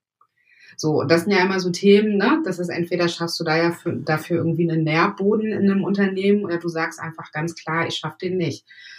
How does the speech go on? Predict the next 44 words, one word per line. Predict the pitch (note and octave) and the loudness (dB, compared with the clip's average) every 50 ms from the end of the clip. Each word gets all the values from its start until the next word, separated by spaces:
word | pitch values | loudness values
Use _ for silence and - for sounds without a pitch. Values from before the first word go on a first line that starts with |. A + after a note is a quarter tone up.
| - - _ | -20 -20 _
So, | _ - D#3 D#3 D3+ D3 | _ -4 -2 0 0 0
und | C3+ C#3 | 0 0
dann | D3+ D#3 D#3+ D#3+ D#3+ | 0 0 0 0 0
hast | F3 F3 - - | -2 -2 -4 -2
du | G3 G3 F#3+ | -2 -2 0
halt, | F#3 F#3+ F3 E3+ - - | 0 -2 -2 -4 -4 -4
äh, | E3 E3 E3+ E3+ E3+ F3 E3+ F3 F3+ F3+ - - - _ _ _ _ _ | -2 -2 0 0 2 2 2 0 0 -4 -8 -12 -20 _ _ _ _ _
ja, | _ F3 F3 E3+ | _ -2 0 0
einfach | D#3 D#3+ - E3+ | 0 0 -2 -2
irgendwann | D#3+ E3 E3 D#3+ D#3 | -2 -2 -2 -4 -6
Frauen, | - - D#3+ D#3+ E3 E3+ | -8 -8 -6 -4 -2 -2
die | D#3 | -4
einfach | D#3 - - E3 | -4 -8 -10 -10
sagen, | - - D#3+ D#3 D#3 D#3 | -10 -8 -8 -6 -6 -6
"Ist | D3+ - - | -8 -6 -6
mir | E3 D#3+ | -8 -8
zu | D#3+ - - | -8 -10 -14
blöd, | D3+ - D3+ D#3 D3+ | -10 -8 -6 -6 -4
ich | - - - | -6 -8 -12
hab | E3 - | -14 -10
da | - D#3+ | -10 -12
keine | - - - D#3 D#3 D3+ | -12 -10 -10 -10 -8 -8
Lust | D3 D3 D3+ - - - | -8 -10 -10 -12 -12 -14
zu", | - - F#3+ | -16 -14 -12
und, | F#3 F#3 F3+ F3+ - D#3+ D#3+ D#3+ D#3+ D#3+ D#3 - - | -10 -10 -10 -10 -10 -8 -8 -6 -8 -8 -10 -12 -14
äh, | D#3 D#3+ D#3+ D#3+ D#3+ E3 - - - - - - _ _ _ _ _ _ _ _ | -12 -12 -10 -10 -10 -10 -12 -14 -18 -20 -20 -20 _ _ _ _ _ _ _ _
vielleicht | - E3 - - | -8 -8 -6 -4
eher | - D3+ - - | -4 -4 -4 -6
auch | - | -8
den | - - E3 D#3 D#3 | -6 -8 -8 -6 -4
Weg | E3 E3+ - - _ - | -6 -6 -6 -8 _ -4
wählen, | D#3+ D#3+ D#3+ D#3+ | -2 -2 0 -2
dann | D#3 D3 C#3 | -4 -6 -6
irgendwie | - D#3 - - E3 | -6 -8 -8 -8 -12
freiberuflich | - _ D3+ D3+ E3 E3 E3 - - E3+ - - D#3 D#3+ - | -14 _ -6 -6 -6 -6 -8 -10 -12 -14 -10 -10 -10 -10 -10
zu | - D#3+ | -10 -10
arbeiten, | D3+ - - D#3 D#3 D3 D3+ - E3 D#3+ | -8 -6 -4 -4 -4 -4 -4 -6 -8 -8
was | F3+ G3 F#3 | -8 -10 -10
Eigenes | F3+ D#3+ D3+ D#3+ D#3 D#3 D3 C#3+ C#3+ - - | -8 -6 -6 -4 -4 -4 -8 -8 -10 -12 -14
zu | - - - | -12 -10 -8
machen, | D3 C#3+ C#3 C3+ C#3+ C#3+ C#3+ C#3+ - _ - - - - - - - - - _ _ | -6 -6 -4 -4 -4 -4 -6 -6 -8 _ -20 -20 -20 -20 -18 -18 -20 -20 -20 _ _
als | - - D3 D3 - | -6 -6 -6 -6 -8
den, | - D#3+ D#3 D3+ D3+ D3+ D3+ D3 - - | -8 -6 -4 -4 -4 -6 -6 -10 -10 -10
ähm, | - D3 D3 D3 C#3+ C#3+ C#3 C#3 C#3+ C#3+ | -10 -8 -6 -4 -4 -4 -2 -4 -4 -6